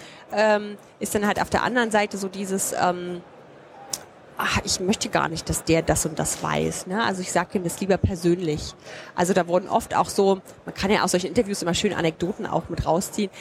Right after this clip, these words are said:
da wurde oft dann auch erzählt, ähm, dass wenn man sich, äh, persönlich getroffen hat im Freundeskreis, dann Sachen gar nicht mehr so besprochen wurden, weil im Prinzip irgendwie klar war, das hat ja jeder schon gesehen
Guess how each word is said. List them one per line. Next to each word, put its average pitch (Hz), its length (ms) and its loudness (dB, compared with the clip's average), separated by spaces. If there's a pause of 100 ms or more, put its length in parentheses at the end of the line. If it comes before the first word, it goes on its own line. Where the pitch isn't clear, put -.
(160)
da 165 100 0
wurde 180 200 4
oft - 260 2
dann 214 100 4
auch - 160 0
erzählt, 196 640 2
ähm, 175 300 2 (240)
dass - 180 -2
wenn 185 80 4
man 185 160 0
sich, 180 140 -2 (300)
äh, 104 280 -2
persönlich 208 500 4
getroffen 233 540 0
hat 214 160 0
im 190 100 -4
Freundeskreis, 190 1000 0
dann 170 200 2 (380)
Sachen 185 300 0
gar 165 160 4
nicht 180 140 2
mehr 185 100 4
so 170 100 0
besprochen 208 640 -2
wurden, 175 400 0
weil 165 140 2
im 202 120 -6
Prinzip - 600 -2
irgendwie 190 280 -2
klar 190 420 2
war, 240 300 4 (320)
das 196 180 2
hat 214 160 -2
ja 226 80 4
jeder 196 340 2
schon 208 360 -6
gesehen 175 680 0